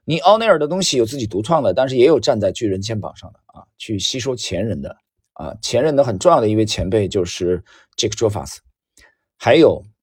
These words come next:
那么就是对他触动很大的、影响很大的杰西·利弗摩尔。好，第三位，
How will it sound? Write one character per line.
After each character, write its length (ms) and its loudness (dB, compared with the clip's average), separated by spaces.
那 100 -4
么 140 2
就 160 0
是 160 -6
对 120 0
他 100 0
触 140 -4
动 140 0
很 140 -4
大 180 2
的、 140 -10
影 180 -4
响 160 -4
很 120 -8
大 180 -4
的 100 -10
杰 140 -6
西· 120 -4
利 80 -8
弗 140 -12
摩 100 -10
尔。 140 -14
好， 180 4
第 120 -4
三 180 4
位， 240 0